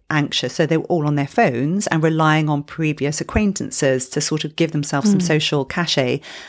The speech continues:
Speaker 1: And it just meant she didn't really have a chance. It was very stressful.
Speaker 2: Mm.
Speaker 1: And I think we very much underestimated the impact covid had on our kids
Speaker 2: Mm.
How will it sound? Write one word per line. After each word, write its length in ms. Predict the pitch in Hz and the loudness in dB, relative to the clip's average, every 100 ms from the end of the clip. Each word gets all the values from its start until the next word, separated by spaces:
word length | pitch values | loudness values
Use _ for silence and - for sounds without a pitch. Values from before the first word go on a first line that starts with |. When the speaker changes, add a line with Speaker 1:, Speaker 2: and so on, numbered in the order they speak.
| - - | -12 -2
Speaker 1:
And 120 | 208 | 0
it 80 | 202 | 2
just 200 | 233 220 | 2 2
meant 180 | 202 175 | 2 2
she 140 | - | 0
didn't 220 | 247 - | 0 -2
really 140 | 110 101 | -4 -8
have 180 | - - | -10 -8
a 40 | |
chance. 460 | - 151 127 - - | -4 -4 -6 -8 -4
It 80 | |
was 120 | 165 - | -4 0
very 180 | 151 | 2
stressful. 720 | 151 - 285 - - - 120 - | 2 0 0 -2 -4 -4 -6 0
Speaker 2:
Mm. 160 | 202 170 160 - - | 0 0 -8 -10 0
Speaker 1:
And 560 | 185 175 175 175 175 - - | 2 4 4 2 0 -4 -4
I 180 | 180 190 | 0 0
think 520 | - 185 170 - - - _ _ | 2 0 0 -4 -14 -20 _ _
we 420 | - 156 170 156 - _ _ - | -12 -2 0 -2 -6 _ _ -16
very 340 | 156 190 190 | -2 2 4
much 240 | 175 147 - | 2 0 0
underestimated 760 | 143 135 131 - 143 131 143 | 0 0 -2 -2 -2 -2 -4
the 100 | 139 | -2
impact 420 | 139 135 131 - - | -2 -2 -4 -6 -6
covid 320 | - 127 131 | -2 -2 -4
had 420 | - 160 131 127 - - | -4 -2 0 -2 -6 -4
on 360 | 139 131 127 | -2 -2 -4
our 180 | 139 135 | -4 -4
kids 500 | - 143 127 - - | -4 -4 -4 -4 -8
Speaker 2:
Mm. 120 | 220 | -8